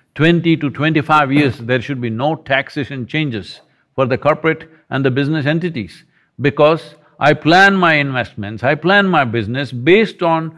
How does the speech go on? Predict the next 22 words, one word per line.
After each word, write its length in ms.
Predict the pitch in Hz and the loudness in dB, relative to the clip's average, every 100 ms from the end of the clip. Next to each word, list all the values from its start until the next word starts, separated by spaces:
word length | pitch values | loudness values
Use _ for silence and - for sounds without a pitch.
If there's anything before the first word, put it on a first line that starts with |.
| _ - | _ -2
what 220 | 120 156 | 0 2
are 80 | 196 | 2
my 200 | 196 202 | 0 -2
costs. 600 | - 247 - - - - _ _ _ _ _ _ _ | 2 2 2 -10 -20 -20 _ _ _ _ _ _ _
Suddenly 500 | - 196 196 240 240 | 0 4 4 4 4
you 140 | 220 190 | 4 4
change 280 | - 208 208 | 2 0 2
the 100 | 175 | 4
goalpost. 640 | 180 180 147 117 - - | 4 4 2 -2 -4 -8
What 180 | 139 185 | -2 2
am 120 | 214 | 4
I 60 | 214 | 2
supposed 380 | 202 208 202 208 | 2 2 0 0
to 80 | |
do? 280 | 208 233 - _ _ _ 147 | -4 -4 -8 _ _ _ 4
I 120 | 180 | 6
will 140 | 190 | 6
do 100 | 190 | 4
s-, 280 | 185 - - | 2 0 -4
uh, 240 | 190 190 185 | 2 4 4
something 480 | - 185 180 190 170 | 2 2 2 0 2
golmaal. 520 | 180 185 190 202 | 4 4 2 0